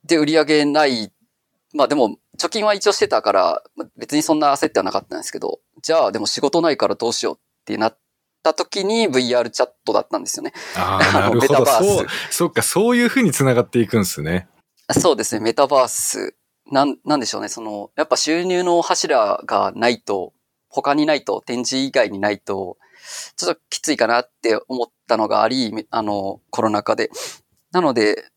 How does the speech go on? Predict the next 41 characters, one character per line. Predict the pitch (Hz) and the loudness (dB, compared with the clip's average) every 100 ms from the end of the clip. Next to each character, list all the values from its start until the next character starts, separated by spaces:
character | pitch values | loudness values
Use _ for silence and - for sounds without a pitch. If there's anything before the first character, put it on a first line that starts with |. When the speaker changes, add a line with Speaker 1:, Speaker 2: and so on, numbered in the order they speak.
| _ | _
Speaker 1:
ま | 135 123 | -2 -2
あ、 | |
ブ | - | 0
イ | 147 | 0
ア | 170 | 0
ー | |
ル | |
チ | 165 | 0
ャ | |
ッ | 208 | -2
ト | |
そ | - | 0
の | 135 | -2
時 | - 120 | -2 -6
趣 | - | -2
味 | 143 | 0
で | 110 | 0
や | 104 | 0
っ | |
て | 113 | -2
た | 117 101 | -2 -4
ん | 95 | -4
で、 | 101 107 95 | -2 0 0
制 | 107 | -4
作 | 101 104 - 104 98 | -4 -6 -6 -12 -10
と | - | -8
か、 | - 95 - _ _ _ _ _ - | -4 -2 -4 _ _ _ _ _ 0
ワ | 120 | 2
ー | |
ル | 107 | 2
ド | 107 | 0
制 | - | -2
作 | 107 104 - | -2 -2 -4
と | |
か | 110 | -6
や | |
っ | 107 | -4
て | |
た | 117 | -4
ん | 104 | -4
で、 | 98 | -6